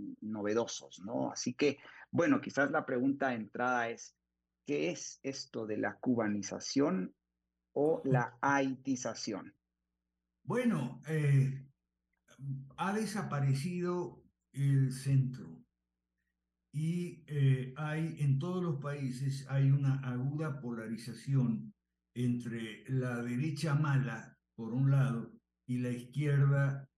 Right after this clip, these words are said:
Speaker 2: eh, bastante dura en algunos casos, por el otro lado. El
Speaker 1: Ujú.
Speaker 2: centro desapareció. Y desapareció por una razón muy sencilla. Eh, Jorge, las condiciones económicas están cada vez peor.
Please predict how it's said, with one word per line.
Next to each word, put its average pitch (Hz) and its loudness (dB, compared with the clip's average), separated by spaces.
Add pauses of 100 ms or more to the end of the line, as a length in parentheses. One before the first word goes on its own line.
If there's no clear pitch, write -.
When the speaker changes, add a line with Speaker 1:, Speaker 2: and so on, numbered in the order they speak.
(320)
Speaker 2:
eh, 120 -2
bastante 135 0
dura 127 2
en 104 -4
algunos 113 -4
casos, 120 -8
por 127 -4
el 110 -4
otro 98 -10
lado. 78 -16 (1080)
El 139 6
Speaker 1:
Ujú. 135 6
Speaker 2:
centro 180 0 (180)
desapareció. - -8 (920)
Y 175 -2
desapareció 160 0
por 190 -2
una 185 -2
razón 160 -2
muy 156 -2
sencilla. 143 0 (800)
Eh, 139 6
Jorge, 160 -2
las 135 0
condiciones 160 0
económicas 147 -2
están 135 0
cada 143 0
vez 135 2
peor. 110 -8